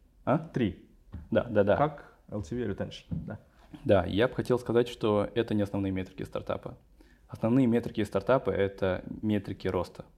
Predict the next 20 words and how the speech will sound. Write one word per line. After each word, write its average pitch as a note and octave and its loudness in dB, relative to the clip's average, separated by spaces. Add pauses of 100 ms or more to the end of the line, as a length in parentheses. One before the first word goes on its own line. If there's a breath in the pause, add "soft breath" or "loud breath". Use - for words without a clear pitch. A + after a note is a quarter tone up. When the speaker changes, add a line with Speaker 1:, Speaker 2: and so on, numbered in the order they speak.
(260)
Speaker 1:
И A#2 0
у G#2+ 0
каждого G#2+ 2
стартапа G2+ -2
они F#2+ -4
могут F#2 -4
быть F#2 -6
разные. - -4
Speaker 2:
Мгм. A2 -6 (320 loud breath)
Speaker 1:
Например, G#2 2
если B2 0
ты A2 -4
делаешь A2 0
би G#2+ -2
ту G#2 -4
си, G2 -6
ну, G#2 -6
например, F#2 -4
мобильное G2 -2
приложение, F#2 -6